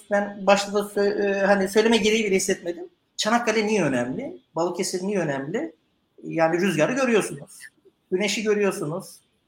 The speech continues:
E, biyogaz, hayvancılık ve, e, tarım bölgede çok yoğun. E, jeotermal de yine alanımızda var. Ama jeotermal, e, kısmında destek planında vardı.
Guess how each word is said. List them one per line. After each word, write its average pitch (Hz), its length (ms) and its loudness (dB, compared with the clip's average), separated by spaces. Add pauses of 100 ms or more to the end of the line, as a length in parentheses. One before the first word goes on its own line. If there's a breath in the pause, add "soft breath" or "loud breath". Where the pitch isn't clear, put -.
(420)
E, 143 140 -6
biyogaz, 214 440 4
hayvancılık 196 720 0
ve, 190 100 4
e, 185 720 2
tarım 190 360 0 (160)
bölgede 175 380 2
çok 170 300 -8
yoğun. 165 300 -4 (720)
E, 151 300 -4
jeotermal 202 680 2
de 214 60 -2
yine 170 180 2
alanımızda 135 680 0
var. 139 160 -8
Ama 214 180 -2
jeotermal, 214 760 -2
e, 190 280 2
kısmında 208 880 0 (340)
destek 180 420 0
planında 214 520 4
vardı. 226 640 2